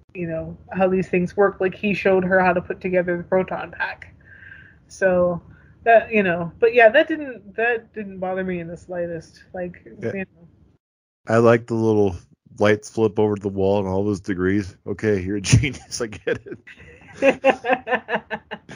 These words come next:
Speaker 2: How'd you learn
Speaker 1: Yeah.
Speaker 2: how to build this stuff? Oh, you're a genius. <laughs>
Speaker 1: Yeah, th-, yeah, <laughs> I like that. <laughs> But yeah,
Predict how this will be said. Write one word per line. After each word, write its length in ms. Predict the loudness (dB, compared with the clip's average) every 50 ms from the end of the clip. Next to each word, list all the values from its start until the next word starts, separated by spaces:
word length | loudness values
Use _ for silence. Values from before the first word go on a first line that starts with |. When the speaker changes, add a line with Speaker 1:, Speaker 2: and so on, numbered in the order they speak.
| -20 -20 _ _ _ _
Speaker 2:
How'd 160 | -6 -4 -4 -2
you 80 | -2
learn 160 | -2 2 4
Speaker 1:
Yeah. 60 | 6 6
Speaker 2:
how 40 | 6
to 40 | 6
build 280 | 6 6 6 6 4 2
this 100 | 0 -4
stuff? 320 | -4 -2 -2 -2 -2 -6 _ _ _ _ _ -10
Oh, 280 | -6 -6 -6 -6 -8 _ _
you're 140 | -8 -6 -6
a 40 | -4
genius. 600 | -4 -6 -8 -8 -8 -10 -10 -8 -8 -10 -8 -8 -8
<laughs> 60 | -8 -8 -8 -12 -12 _ _ -12
Speaker 1:
Yeah, 280 | 0 4 6 6 6 4
th-, 240 | 2 -2 -8 -6 -4
yeah, 320 | -2 -2 -2 -2 -2 -8 -10 _
<laughs> 60 | -10
I 200 | -10 -6 -2 0
like 420 | 0 0 0 -4 -8 -12 -12 -12 -12
that. 1200 | -6 -6 -6 -8 -6 -8 -8 -8 -8 -4 -6 -6 -6 -4 -10 -10 -10 _ -14 -14 -14 _ -16 -16 -16 -16 -20 -20 _ _ _ _ _ _ _ _ _ _ _ _ -18 -18 -18 _ _ -2
<laughs> 600 | -2 -2 0 0 -2 -2 -2 -2 -10 -14 -14 -14 _ _ _ _ _ _ _ _ -20 -20 -20 -20 -20 -20 _ _ _ _ _
But 260 | -8 -6 -4 -4 2
yeah, 320 | 4 6 6 8 6 4